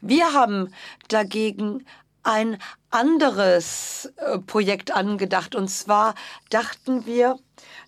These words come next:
dass wir diesen gleichen Deich schaffen würden, aber außerhalb von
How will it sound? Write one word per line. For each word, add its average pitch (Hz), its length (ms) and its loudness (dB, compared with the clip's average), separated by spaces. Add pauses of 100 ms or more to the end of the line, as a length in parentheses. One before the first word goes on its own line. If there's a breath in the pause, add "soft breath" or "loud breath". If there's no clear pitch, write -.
(160)
dass 226 420 0
wir 214 340 2 (380 loud breath)
diesen 233 800 2
gleichen 208 960 0
Deich 226 580 0
schaffen 185 680 -4
würden, 226 600 -2 (500 loud breath)
aber 226 720 2 (180)
außerhalb 202 680 2
von 185 420 -2